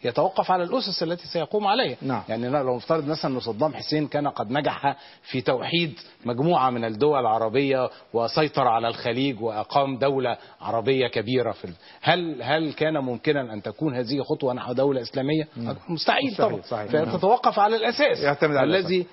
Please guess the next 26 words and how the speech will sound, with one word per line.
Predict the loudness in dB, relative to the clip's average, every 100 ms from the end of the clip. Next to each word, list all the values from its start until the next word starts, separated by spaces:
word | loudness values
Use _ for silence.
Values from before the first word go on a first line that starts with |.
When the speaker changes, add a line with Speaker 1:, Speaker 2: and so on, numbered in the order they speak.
| -6
Speaker 2:
الأساس. | -4 -2 -2
Speaker 1:
يت-، | -2
يقوم | 0 0 2
عليه | 2 2 2 2 0
هذا | 0
الاتحاد | -4 -6 -4 0 0
العربي | 2 2 2 2
Speaker 2:
شكرا | 2
Speaker 1:
أيا | 4 4
Speaker 2:
دكتور. | 2 -2
Speaker 1:
كان | -2
الشكل. | -8 -10 -12 -4 2
Speaker 2:
أنا | 2
بس | 4
عاوز | 2 2
أسأل | 0 -2
الدكتور | -2 -2 2
خالد | 2 2
القاسم | 2 0 0 -2
سؤال، | -4 2 2 2 -8 -20 -20 -20 -20 _ _ -10
آه، | -6 -4 -6 -8 0
لما | 4 4 4 2
ذكر | 2 0 2 2
الدكتور | 0 -4 -8 -2 0 0
مازن | 0 -2 -2
النجار. | -4 -6 -6 -6